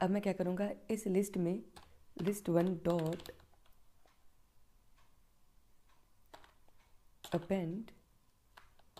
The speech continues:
x की value, ठीक है दोस्तों। And मैं print करा लेता हूँ list one।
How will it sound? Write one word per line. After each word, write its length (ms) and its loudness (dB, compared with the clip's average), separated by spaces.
x 180 -2
की 140 -2
value, 280 -2
ठीक 80 2
है 60 2
दोस्तों। 260 -2
And 80 -2
मैं 100 -4
print 260 2
करा 140 2
लेता 220 0
हूँ 120 -4
list 320 2
one। 120 -8